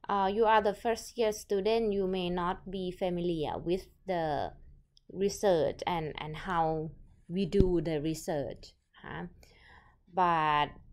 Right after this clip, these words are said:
uh, for this topic, I will share you some knowledge, some basic step of how to do the simple research. Uh,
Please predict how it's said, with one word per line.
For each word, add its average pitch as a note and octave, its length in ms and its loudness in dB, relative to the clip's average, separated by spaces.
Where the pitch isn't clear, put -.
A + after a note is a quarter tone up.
uh, D3+ 360 2
for F3 340 2
this F#3 520 -2
topic, G#3+ 440 2
I F3+ 120 0
will F3+ 180 0
share E3+ 420 0
you D#3 560 -2
some D#3 440 -4
knowledge, D#3 760 -4
some F3 320 -4
basic E3+ 440 2
step - 420 -4
of F3+ 220 -6
how F3 240 0
to F#3 180 -6
do D3+ 480 -4
the C#3 140 -4
simple E3+ 680 -4
research. D#3 520 -4
Uh, - 200 -12